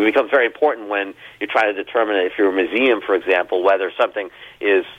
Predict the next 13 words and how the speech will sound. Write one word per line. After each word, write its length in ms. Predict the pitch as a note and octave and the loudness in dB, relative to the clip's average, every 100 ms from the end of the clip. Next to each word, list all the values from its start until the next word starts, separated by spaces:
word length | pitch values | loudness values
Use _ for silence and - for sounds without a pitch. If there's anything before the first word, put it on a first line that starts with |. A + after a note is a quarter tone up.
| - | -10
you 100 | G#2 | -2
know, 140 | F2+ D2 | 0 0
is, 140 | F2+ | 0
is 140 | - - | -2 0
some 120 | A2 | 0
kind 200 | G2 G#2 | 0 -2
of 60 | F2+ | -2
forgery, 720 | - A2+ A#2 G#2 G2 F#2+ F2 D#2 | 0 2 2 0 -4 -4 -4 -8
a 80 | |
gold. 340 | F2 G2+ G2+ G2 - _ - - - - | -2 2 2 2 -8 _ -20 -20 -20 -12
Was 240 | - F#2 | -2 0
it 20 | F#2+ | 0
real? 280 | F#2+ G#2+ | 2 2